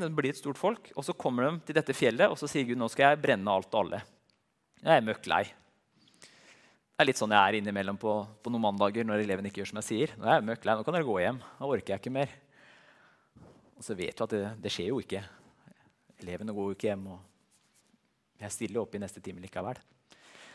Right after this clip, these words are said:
Men, men det handler litt om at Gud får, altså, han blir jo sinna, han er jo glad i folket, men samtidig så blir han jo frustrert, da.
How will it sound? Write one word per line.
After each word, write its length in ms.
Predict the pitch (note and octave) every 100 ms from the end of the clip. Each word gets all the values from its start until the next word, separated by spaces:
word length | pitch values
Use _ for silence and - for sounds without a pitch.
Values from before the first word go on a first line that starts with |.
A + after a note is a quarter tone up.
| - - - -
Men, 220 | D3 D3+
men 80 | E3+
det 100 | F3+
handler 300 | G3+ C#3 C3+
litt 120 | C3+ B2+
om 80 | B2+
at 100 | - - A#2+ - - -
Gud 460 | C3+ B2 B2+ D#3 D3+ C3 - -
får, 320 | A#2+ B2+ C#3+ - - - - - _ _ _
altså, 160 | - -
han 100 | D3
blir 140 | B2+ D3+
jo 60 |
sinna, 540 | - G3 C3 G2+ B2 F3+ - _ _ _ _ _
han 120 | - A2
er 100 | C#3+
jo 80 | C3+
glad 500 | A2 G2+ G2+ A#2 -
i 80 | B2+
folket, 640 | - G#2 - F3 - -
men 140 | - B2+
samtidig 460 | B2+ A#2+ G#2 F2
så 100 | - C3
blir 140 | G2+
han 80 | G2+
jo 60 |
frustrert, 500 | - - - C#3 G3+
da. 120 | -